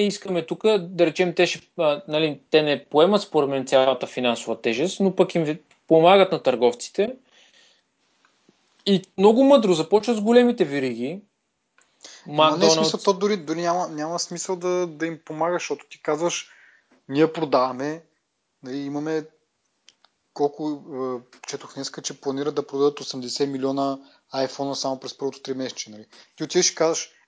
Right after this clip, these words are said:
Speaker 2: "Еми, ние за година имаме двеста-триста милиона потребители." Това са двеста-триста милиона човека, които ще имат възможност да си плащат с това, обаче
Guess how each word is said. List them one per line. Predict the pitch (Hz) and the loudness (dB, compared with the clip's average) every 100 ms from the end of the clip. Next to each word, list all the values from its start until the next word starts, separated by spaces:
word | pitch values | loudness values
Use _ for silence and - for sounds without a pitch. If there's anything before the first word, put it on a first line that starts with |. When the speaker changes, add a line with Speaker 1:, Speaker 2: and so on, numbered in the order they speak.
| - | -14
Speaker 2:
"Еми, | 131 | -10
ние | 131 165 | -4 -2
за | 170 | -2
година | 143 120 143 170 180 - _ _ 156 | -4 -8 -4 -4 -6 -12 _ _ -6
имаме | 160 147 165 170 165 _ - | -4 0 0 0 -4 _ -18
двеста-триста | 120 160 - - 165 - | -6 -4 -4 -10 -12 -8
милиона | 151 160 156 | -6 -4 -4
потребители." | - - 151 151 123 | -8 -10 -10 -8 -8
Това | - 139 | -6 -8
са | 156 | -8
двеста-триста | 135 143 - 147 - | -8 -8 -10 -14 -8
милиона | 135 139 147 143 _ _ - | -6 -2 -2 -4 _ _ -12
човека, | - 131 147 165 | 0 2 2 -2
които | 165 160 | -10 -8
ще | 156 156 | -6 -4
имат | 160 151 | -4 -2
възможност | 147 147 151 165 | -4 -2 -2 -2
да | 139 | -4
си | - 123 | -6 -6
плащат | 139 143 - 139 | -2 0 -2 -8
с | - - | -12 -12
това, | - 143 | -8 -6
обаче | 143 147 - 175 | -4 -6 -4 -6